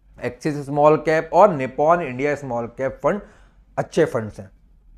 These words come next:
तो कैसा लगा आपको आज का वीडियो, कमेंट करके ज़रूर बताइएगा। और अगर किसी भी प्रकार का सवाल हो आपके मन में इस वीडियो को लेके या किसी भी प्रकार के इन्वेस्टमेंट्स को लेकर, तो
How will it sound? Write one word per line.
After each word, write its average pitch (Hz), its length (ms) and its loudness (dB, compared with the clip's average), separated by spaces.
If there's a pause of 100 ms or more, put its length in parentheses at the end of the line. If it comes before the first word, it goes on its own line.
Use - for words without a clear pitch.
(200)
तो 190 60 4
कैसा 269 340 4
लगा 240 280 10
आपको 214 360 8
आज 196 240 8
का 208 120 4
वीडियो, 190 340 6
कमेंट 202 420 4
करके 196 280 6
ज़रूर 170 360 4
बताइएगा। 185 720 6
और 240 320 6
अगर 208 460 8
किसी 240 420 -4
भी 220 200 0
प्रकार 180 520 6 (140)
का 180 100 6
सवाल 165 500 6
हो 180 120 6
आपके 165 400 4
मन 156 260 -2
में 156 240 -2
इस 175 440 -8
वीडियो 139 400 2
को 151 160 -2
लेके 147 560 0 (340)
या 185 140 6
किसी 247 580 -4
भी 208 200 0
प्रकार 175 460 4
के 170 180 -2
इन्वेस्टमेंट्स 147 680 -6
को 139 140 -6
लेकर, 156 500 0 (400)
तो 180 60 4